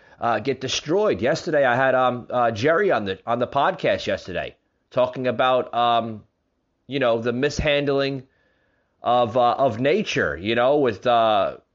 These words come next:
preserves and, you know, and, and, and national forests, you know, being burnt up in, uh, in his, him,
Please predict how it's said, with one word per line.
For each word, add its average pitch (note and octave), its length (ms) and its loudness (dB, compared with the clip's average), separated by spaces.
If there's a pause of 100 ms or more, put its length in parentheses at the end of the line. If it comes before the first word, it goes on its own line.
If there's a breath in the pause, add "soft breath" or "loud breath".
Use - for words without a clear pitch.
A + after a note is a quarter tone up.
(340)
preserves C#3+ 840 0
and, G2+ 300 -4
you A#2 120 -4
know, G2+ 280 2
and, F2+ 340 -6
and, E2+ 480 -16 (1160)
and F#2 200 -10
national B2+ 420 -2
forests, D3+ 640 2
you C3 60 -4
know, A#2+ 100 0
being G2 320 -6
burnt C3+ 360 -2
up C#3+ 240 0
in, G#2+ 160 -2
uh, G2+ 460 0
in G#2+ 120 -12
his, D3+ 320 0
him, D#3+ 260 -2